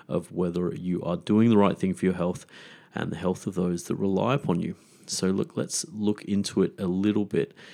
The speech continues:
further. So financial debt and dietary deficiencies in the developed world look remarkably similar. So let's put this into perspective and compare some numbers.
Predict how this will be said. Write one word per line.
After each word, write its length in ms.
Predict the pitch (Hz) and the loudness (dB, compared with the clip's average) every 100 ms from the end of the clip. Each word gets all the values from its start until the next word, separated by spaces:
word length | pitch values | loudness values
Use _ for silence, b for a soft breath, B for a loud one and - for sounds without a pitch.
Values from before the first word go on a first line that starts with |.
| B B B | B B B
further. 600 | - - 104 107 92 92 | -8 4 6 6 4 2
So 320 | - 92 92 | 0 0 0
financial 600 | - - 98 110 143 147 | -2 0 0 0 -2 -6
debt 440 | 117 - 90 - - - | -4 -2 -2 -2 -10 -8
and 160 | 101 | -6
dietary 720 | - 98 101 - - 92 92 | -4 -2 -2 -4 -4 -2 -2
deficiencies 800 | 73 95 - 113 - 101 90 87 | -2 -4 -2 -2 -2 -2 -2 -4
in 80 | 87 | -4
the 80 | 87 | -6
developed 480 | 87 90 90 - - | -6 -6 -6 -8 -4
world 400 | 90 90 87 - | -4 -4 -8 -12
look 300 | - 90 87 - | -8 -6 -6 -8
remarkably 640 | 95 90 90 87 - 90 90 | -4 -2 -2 -4 -10 -8 -6
similar. 460 | - - 110 101 - _ _ B B B B - | -4 0 2 0 -2 _ _ B B B B -8
So 120 | 117 | -4
let's 140 | - | -4
put 180 | - - | -4 -4
this 160 | - - | -4 -4
into 180 | 90 | -6
perspective 560 | - - - - - 90 | -6 -6 -4 -6 -6 -8
and 100 | 87 | -8
compare 320 | - 82 85 | -10 -6 -6
some 240 | 85 - 85 | -4 -6 -4
numbers. 460 | 87 87 87 87 | -4 -4 -4 -6